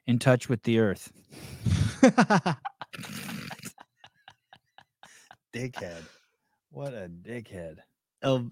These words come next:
Speaker 2: uh, Travis knows him. Vindicate knows him. Justin is his name from Counterculture.
Speaker 1: Oh,
Speaker 2: Thank you.
Speaker 1: Jesus. Oh,
Speaker 2: Thank you.
Speaker 1: Jesus.
Speaker 2: I'm sure I knew that at some point, Justin. I apologize.
Speaker 1: Oh, Jesus. I can't even believe it.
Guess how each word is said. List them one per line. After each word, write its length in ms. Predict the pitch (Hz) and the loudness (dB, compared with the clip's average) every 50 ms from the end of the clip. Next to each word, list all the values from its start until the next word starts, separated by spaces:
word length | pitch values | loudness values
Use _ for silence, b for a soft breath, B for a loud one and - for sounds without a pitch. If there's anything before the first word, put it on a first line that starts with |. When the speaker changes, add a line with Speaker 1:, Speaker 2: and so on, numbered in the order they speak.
| - | -4
Speaker 2:
uh, 280 | - 143 127 120 113 113 | 0 0 2 2 0 0
Travis 400 | - - 147 139 139 135 131 113 | 0 2 4 4 6 4 2 0
knows 240 | 117 110 107 107 113 | -2 -4 -4 -4 -4
him. 100 | 113 110 | -4 -2
Vindicate 400 | 117 131 127 123 - 120 107 85 | -2 -2 -2 -2 -4 -4 -6 -4
knows 200 | 90 104 104 110 | -6 -6 -6 -6
him. 120 | 110 110 | -8 -6
Justin 600 | 110 117 127 127 123 - - 120 92 87 98 - - | -2 0 0 0 0 -2 -4 -6 -6 -6 -8 -10 -10
is 140 | - 123 110 | -8 -6 -6
his 140 | 110 107 107 | -6 -6 -6
name 240 | 110 95 85 80 - | -6 -6 -6 -6 -8
from 140 | - - - | -8 -10 -4
Counterculture. 300 | - 107 98 98 101 - | -2 -2 -2 -2 -2 2
Speaker 1:
Oh, 320 | 151 156 165 170 165 160 151 | 6 8 8 10 8 8 6
Speaker 2:
Thank 120 | 139 95 | 4 2
you. 40 | 104 | 0
Speaker 1:
Jesus. 800 | 117 135 147 151 156 160 151 135 131 123 113 107 101 - - - - | 2 6 8 10 10 8 8 6 4 2 2 0 -2 -6 -14 -6 2
Oh, 320 | 139 143 151 151 147 139 131 | 6 6 8 8 8 6 4
Speaker 2:
Thank 120 | 120 110 | 2 0
you. 60 | 117 | -2
Speaker 1:
Jesus. 680 | 123 127 131 135 127 113 107 107 104 95 - 101 - - - _ _ - | 0 2 2 2 2 2 0 -2 -4 -6 -8 -12 -16 -16 -20 _ _ -6
Speaker 2:
I'm 80 | 131 127 | -4 -2
sure 220 | - - 180 160 | 2 6 6 8
I 80 | 151 135 | 8 8
knew 220 | 127 123 127 123 | 6 4 2 2
that 120 | 120 117 113 | 2 2 0
at 120 | 107 - | 0 -2
some 140 | - 113 101 | -4 -4 -2
point, 240 | 113 107 98 - - | -2 -2 -4 -2 -2
Justin. 280 | 104 101 - - 95 | -4 -4 -2 -4 -4
I 40 | 92 | -4
apologize. 500 | 92 - 80 73 73 - - - 127 - _ _ _ _ _ _ _ _ | -2 -2 -2 -2 -2 -2 -4 -6 -8 -8 _ _ _ _ _ _ _ _
Speaker 1:
Oh, 420 | 123 135 139 143 143 143 135 131 127 | -12 -10 -6 -4 -4 -2 -2 -4 -6
Jesus. 760 | 117 107 113 123 131 131 131 127 123 117 107 104 101 92 - | -8 -10 -10 -6 -4 -4 -2 -4 -4 -6 -8 -10 -12 -12 -12
I 100 | 117 110 | -12 -12
can't 320 | 107 - - 139 131 131 131 | -12 -8 -6 -4 -2 -2 -2
even 240 | 123 117 117 110 101 | -2 -4 -4 -6 -6
believe 440 | 104 98 101 110 113 113 110 101 | -8 -8 -6 -6 -4 -4 -4 -6
it. 180 | 101 95 92 | -8 -10 -10